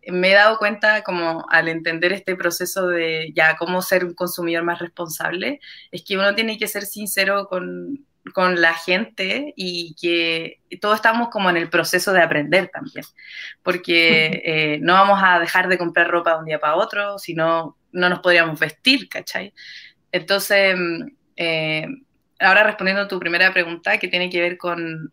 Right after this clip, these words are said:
Speaker 1: a qué como reflexiones o qué prácti-, cosas prácticas he llegado,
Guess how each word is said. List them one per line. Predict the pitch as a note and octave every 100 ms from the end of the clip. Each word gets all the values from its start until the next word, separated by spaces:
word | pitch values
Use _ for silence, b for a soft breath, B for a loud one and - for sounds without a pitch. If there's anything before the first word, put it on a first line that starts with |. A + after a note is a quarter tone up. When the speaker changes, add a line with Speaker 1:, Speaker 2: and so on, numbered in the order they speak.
| -
Speaker 1:
a | D#3+
qué | - E3+ E3+
como | E3+ E3 D#3+
reflexiones | D#3+ D#3+ E3 D#3+ - D#3+ E3 D#3+
o | -
qué | D#3+ D#3+
prácti-, | E3 D#3+ F3 E3+ _ -
cosas | F3 E3+ D#3+
prácticas | E3 - F3+ D#3+
he | E3+
llegado, | E3 E3+ F3+ A3